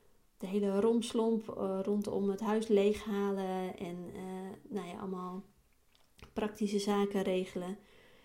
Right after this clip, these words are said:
Eh, de emotionele, ja, bagage die je daarmee moet kijken. Wat,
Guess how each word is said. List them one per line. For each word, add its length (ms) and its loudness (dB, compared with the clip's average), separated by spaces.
Eh, 360 -4
de 80 0
emotionele, 1080 6
ja, 300 0
bagage 540 0
die 120 4
je 60 8
daarmee 440 2
moet 160 2
kijken. 480 -2
Wat, 220 -6